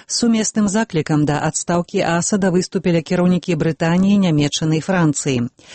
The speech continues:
Вярхоўная прадстаўніца Еўразвязу Кэтрын Эштон, выступаючы сёння ў Брусэлі, заявіла, што Асад страціў сваю легітымнасць у вачах сірыйскага народа і таму павінен сысці.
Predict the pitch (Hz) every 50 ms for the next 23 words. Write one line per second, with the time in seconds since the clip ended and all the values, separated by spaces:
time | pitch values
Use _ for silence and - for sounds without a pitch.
0 | - - - - - 202 202 - 269 285 269 262 262 - 220 226 214 - - 226
1 | 226 233 233 - - 214 - - 185 190 196 214 226 214 214 226 208 175 139 143
2 | 139 - - 160 151 - 143 151 147 - - 202 214 202 - - - 147 131 127
3 | 135 - - 160 139 - 147 143 - - 151 - - 165 165 170 175 175 165 226
4 | 202 - - 269 262 262 247 - - - - - - - - 196 185 220 226 214
5 | 208 214 233 233 233 220 - - 185 - - 160 165 175 - - 185 - - -
6 | - - 202 196 180 156 - 147 139 - - 156 143 143 139 143 151 170 - 240
7 | 240 247 247 240 - - - - 165 151 165 160 - - 160 151 - - - 160
8 | 151 143 135 - - - 147 143 147 143 139 139 185 233 214 214 170 - 196 -
9 | - 139 147 170 175 - - 156 151 127 143 143 143 147 147 143 - - - 143
10 | 120 - - - - 127 120 117 120